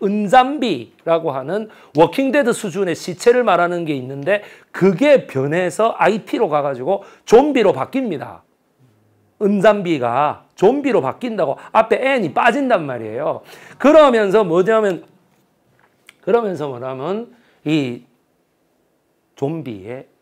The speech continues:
이야기가 여기 카리브해 사탕수수 플랜테이션에서 점차 성장하게 됩니다.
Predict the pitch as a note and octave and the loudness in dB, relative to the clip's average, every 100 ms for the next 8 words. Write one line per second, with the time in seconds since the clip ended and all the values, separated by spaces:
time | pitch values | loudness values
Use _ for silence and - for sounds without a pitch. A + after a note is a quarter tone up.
0 | _ _ _ A#2+ G#2+ F#2 G2 F#2 C#3 _ | _ _ _ -10 -10 -10 -20 -20 -20 _
1 | _ _ A#2+ A#2 G#2 _ _ - - D3 | _ _ -12 -12 -14 _ _ -20 -10 -8
2 | F#3 F3 D3+ A2+ B2 - _ _ D3 C#3 | -8 -10 -14 -14 -18 -20 _ _ -10 -8
3 | F3+ D#3+ D#3+ C3 - C3+ C3 A#2+ G#2 - | -10 -12 -16 -18 -18 -16 -16 -18 -20 -20
4 | F#2 F2 - - _ _ _ - B2 A2 | -20 -20 -20 -20 _ _ _ -16 -14 -14
5 | G2 - C#3 C3 B2 F#2 G#2 _ _ _ | -20 -20 -18 -18 -20 -20 _ _ _ _
6 | _ _ _ _ - C3+ A#2 G2+ F#2 E2 | _ _ _ _ -14 -10 -10 -12 -20 -20
7 | _ | _